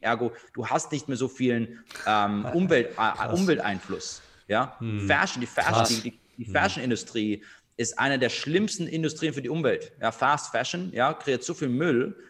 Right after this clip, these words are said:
Speaker 1: einer der schlimmsten Industrien für, aber jetzt haben wir Digital Fashion. Das heißt, dass auch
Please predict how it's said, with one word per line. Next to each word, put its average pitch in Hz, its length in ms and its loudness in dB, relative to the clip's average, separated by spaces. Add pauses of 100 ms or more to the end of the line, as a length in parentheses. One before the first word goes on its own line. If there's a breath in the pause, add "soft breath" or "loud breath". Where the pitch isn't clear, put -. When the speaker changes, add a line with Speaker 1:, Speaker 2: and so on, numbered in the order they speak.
Speaker 1:
einer 147 160 2
der 147 80 2
schlimmsten 175 340 -4
Industrien 160 340 -4
für, 139 420 -2
aber 135 300 4
jetzt 156 360 -2
haben 135 140 0
wir 156 60 2
Digital 190 340 2
Fashion. - 420 -4 (380 soft breath)
Das - 140 -6
heißt, 139 240 2
dass 135 120 -4
auch 135 300 0